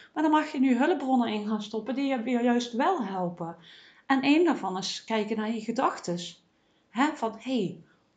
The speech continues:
waarom heb ik die geda-, of waarom heb ik die geda-, is het waar?" Hè?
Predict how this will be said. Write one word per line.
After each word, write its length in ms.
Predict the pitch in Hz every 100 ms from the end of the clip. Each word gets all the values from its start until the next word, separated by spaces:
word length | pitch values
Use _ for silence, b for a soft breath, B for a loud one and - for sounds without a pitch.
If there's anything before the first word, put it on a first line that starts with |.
| _ _ _
waarom 300 | 190 196 196
heb 140 | 262
ik 140 | 359 -
die 100 | 262
geda-, 360 | 233 185 180
of 120 | 180 -
waarom 340 | 160 160 160
heb 100 | 170
ik 60 | 170
die 80 |
geda-, 160 | 175 180
is 160 | 240 226
het 140 | -
waar?" 540 | 226 320 196 143 - - _ b b b b _ _ _
Hè? 260 | - 226